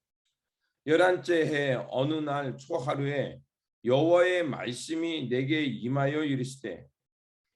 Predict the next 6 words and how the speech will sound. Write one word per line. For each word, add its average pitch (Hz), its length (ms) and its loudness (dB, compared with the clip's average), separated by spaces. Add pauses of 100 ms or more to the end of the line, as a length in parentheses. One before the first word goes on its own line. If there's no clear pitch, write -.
(120)
"인자야, 151 800 2
두로가 160 640 0
예루살렘에 151 1080 -2
관하여 123 720 -2
이르기를, 123 640 -4 (400)
아하, 131 580 2